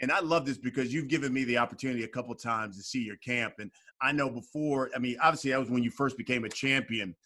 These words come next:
a world champion, and there were a number of people who doubted you because Kell Brook was such a big, strong welterweight at the top at that point. And I had gone to your camp, and I'm sitting there watching you spar heavyweights for, like, twelve, ten rounds,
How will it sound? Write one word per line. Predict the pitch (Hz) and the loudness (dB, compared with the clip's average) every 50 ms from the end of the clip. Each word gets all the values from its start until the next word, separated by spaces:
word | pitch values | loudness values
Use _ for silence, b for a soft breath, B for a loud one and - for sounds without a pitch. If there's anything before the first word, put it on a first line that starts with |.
| b b b _ | b b b _
a | 104 | -4
world | 110 120 127 123 | 0 0 0 0
champion, | 123 - 131 131 131 120 - 117 113 113 110 | 2 2 4 6 4 4 2 0 0 0 0
and | 107 107 117 | 0 0 0
there | 135 151 | 2 2
were | 156 | 2
a | 151 | 4
number | 151 175 202 202 202 | 4 4 4 2 2
of | 165 | 0
people | - 160 151 - 139 | 2 0 2 2 0
who | 151 | 2
doubted | 131 156 170 175 156 120 | 4 6 6 6 6 4
you | 120 | 0
because | 104 - 107 - | -4 -6 -8 -6
Kell | - - 170 147 | -4 -2 -4 -2
Brook | 120 147 151 - - | -2 -4 -4 -4 -6
was | 101 - | -8 -6
such | - - - - | -6 -6 -4 -2
a | - 107 92 90 - | -2 -2 -2 -2 0
big, | 143 151 143 120 | 2 2 2 0
strong | - - - - 120 127 135 143 139 131 120 | -4 -8 -6 -4 0 0 2 4 4 4 4
welterweight | 120 135 147 147 - 139 127 131 139 139 139 131 | 4 4 2 2 0 0 2 4 4 4 4 2
at | 127 - - | 0 -2 -4
the | - | -8
top | - - 147 160 147 131 b b b b b b b b | -2 4 6 6 6 6 b b b b b b b b
at | - - | -4 0
that | - 139 135 - - | 2 2 2 2 2
point. | - 131 127 - - b b b - | 2 2 2 2 0 b b b 2
And | 131 127 | 6 8
I | 147 190 226 | 8 8 10
had | 240 196 165 151 - - _ _ _ _ _ _ | 10 8 6 6 2 -4 _ _ _ _ _ _
gone | - 143 160 170 170 | 6 8 8 8 8
to | - 156 | 6 4
your | 151 143 135 | 4 4 4
camp, | 135 - - 214 202 175 151 131 - b b b b _ _ | 4 4 6 8 8 8 6 4 0 b b b b _ _
and | - 156 147 143 143 | 2 4 4 6 6
I'm | 170 208 202 | 4 4 2
sitting | - - 208 - 170 | 0 -2 -2 2 2
there | 175 160 | 2 4
watching | 156 151 175 175 165 - 143 143 | 6 6 6 6 6 6 4 6
you | 165 208 214 | 4 4 2
spar | - - - - 151 151 143 139 135 127 123 117 | 0 -2 0 2 4 6 8 8 8 8 6 4
heavyweights | - - 139 170 254 294 254 233 190 160 143 147 139 135 131 135 131 - - - b b b b b b b _ _ | 2 2 4 6 6 8 8 6 6 6 6 6 8 8 6 4 2 -2 -8 -8 b b b b b b b _ _
for, | - 147 143 | 0 0 4
like, | 143 147 143 139 127 - - _ _ _ _ _ | 6 6 6 4 4 -2 -10 _ _ _ _ _
twelve, | - - 165 202 208 190 185 180 180 180 - - - - | -4 2 6 8 10 10 12 10 10 8 4 0 2 4
ten | 196 202 202 196 | 6 6 6 8
rounds, | 185 196 214 214 208 196 185 175 - | 8 8 10 10 10 10 8 8 4